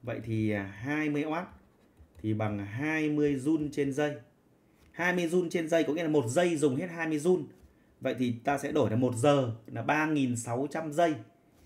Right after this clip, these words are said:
Thì nó sẽ là hai mươi nhân với ba nghìn sáu trăm joule trên giờ. Thì bây giờ ta sẽ đổi thành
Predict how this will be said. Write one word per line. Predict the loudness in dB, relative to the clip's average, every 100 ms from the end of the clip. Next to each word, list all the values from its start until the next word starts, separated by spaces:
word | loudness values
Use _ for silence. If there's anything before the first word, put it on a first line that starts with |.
| _ _
Thì | -2
nó | -2
sẽ | -2 -2
là | -4
hai | -4 -4 -2 0 0
mươi | 2 2 2 -4 -18 _ _
nhân | -2 -2
với | 0
ba | 0 0
nghìn | 0 0 0 -4
sáu | -4 -4 -4
trăm | -4 -4 -6 -10 _ _ _ _ _ _
joule | 0 4 4 0 -14 -6
trên | 0 0 2
giờ. | 4 2 2 -6 _ _ _ _ _ _ _ _ _ -6
Thì | 2
bây | 4
giờ |
ta | 4 0
sẽ | 0
đổi | 4 4 2 0
thành | 0 0